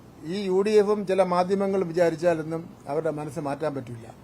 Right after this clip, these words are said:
അതിന്റെ തെളിവാണ് രണ്ടാം പിണറായി ഗവൺമെന്റാണെന്ന് പറഞ്ഞ് നല്ല ഓർമ്മ വേണം. പൂച്ചയെ കുറ്റം എന്ന് പറയണ്ട, പൂച്ച, പൂച്ച പ്രസവിച്ച് അത് അവിടെ ജീവിച്ചോട്ടെ, അവര് അതിനെ ശല്യം ചെയ്യേണ്ട ഒരു കാര്യമില്ല.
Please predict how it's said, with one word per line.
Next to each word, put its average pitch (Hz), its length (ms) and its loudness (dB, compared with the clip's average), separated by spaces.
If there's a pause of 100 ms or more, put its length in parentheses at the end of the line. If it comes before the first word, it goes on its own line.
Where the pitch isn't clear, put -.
(280)
അതിന്റെ 160 240 0
തെളിവാണ് 175 600 2 (1200)
രണ്ടാം 160 320 2
പിണറായി 156 280 0
ഗവൺമെന്റാണെന്ന് 147 600 -4
പറഞ്ഞ് 139 140 -4
നല്ല 135 220 -6
ഓർമ്മ 127 300 -8
വേണം. 127 240 -16 (1000)
പൂച്ചയെ 170 340 -2
കുറ്റം 180 220 -2
എന്ന് 180 160 -4
പറയണ്ട, 147 300 -4
പൂച്ച, 131 320 -10 (1040)
പൂച്ച 139 260 -8
പ്രസവിച്ച് 185 500 0
അത് 175 120 2
അവിടെ 170 200 2
ജീവിച്ചോട്ടെ, 139 560 -8 (760)
അവര് 175 560 -2
അതിനെ 175 440 -4 (300)
ശല്യം 170 320 -6
ചെയ്യേണ്ട 165 240 0
ഒരു 156 160 -4
കാര്യമില്ല. 139 460 -4